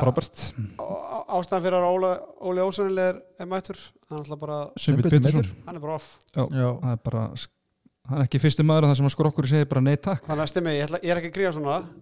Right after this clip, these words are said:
Speaker 2: Stjarnan U vantar markmann. Óli er ekki löglegur núna með Stjarnan U, út af hann er orðinn eldri, tuttugu og þriggja ára,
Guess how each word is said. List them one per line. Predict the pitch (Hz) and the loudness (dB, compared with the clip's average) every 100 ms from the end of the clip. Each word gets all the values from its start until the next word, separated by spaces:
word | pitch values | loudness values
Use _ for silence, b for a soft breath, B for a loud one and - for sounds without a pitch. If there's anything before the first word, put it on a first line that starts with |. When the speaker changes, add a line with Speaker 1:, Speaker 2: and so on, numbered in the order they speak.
| - - | -16 -6
Speaker 2:
Stjarnan | 165 175 175 180 | -4 -4 -4 -2
U | 185 | -2
vantar | 180 - 175 | -4 -6 -8
markmann. | 196 - 107 _ _ _ _ _ _ _ _ _ _ _ _ - | -8 -10 -16 _ _ _ _ _ _ _ _ _ _ _ _ -8
Óli | 151 160 170 156 | -4 -2 0 -2
er | 151 156 | -2 -4
ekki | 156 160 | -4 -6
löglegur | 165 190 165 | -4 -4 -6
núna | 156 156 | -6 -8
með | 143 139 | -8 -8
Stjarnan | 160 151 156 | -8 -8 -8
U, | 151 | -8
út | 135 | -8
af | |
hann | 143 | -8
er | 143 | -8
orðinn | 139 | -8
eldri, | 160 143 | -12 -14
tuttugu | 139 143 | -12 -10
og | |
þriggja | 156 180 | -10 -12
ára, | 185 | -14